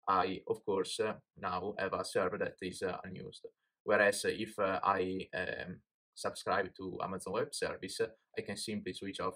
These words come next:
the virtual machine, and I paid only the time that I use effectively it. So it depends, uh, from, uh, how, how many,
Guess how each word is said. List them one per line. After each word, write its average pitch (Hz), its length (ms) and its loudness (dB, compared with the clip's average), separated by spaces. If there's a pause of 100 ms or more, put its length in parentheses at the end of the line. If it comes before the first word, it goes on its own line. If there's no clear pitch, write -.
the - 120 -12
virtual - 220 -8
machine, 92 400 -4 (420)
and 101 300 -4
I 117 140 2
paid 101 280 -2 (120)
only 95 480 -2 (120)
the - 100 -8
time 92 360 -4 (140)
that - 120 -2
I 104 40 -2
use 90 320 -6 (260)
effectively - 800 -6
it. - 80 -18 (760)
So 107 320 2
it 107 200 -6
depends, 101 420 2
uh, 107 120 2 (340)
from, 95 260 4
uh, 98 160 4 (100)
how, 95 440 4 (600)
how 101 400 4
many, 101 480 -4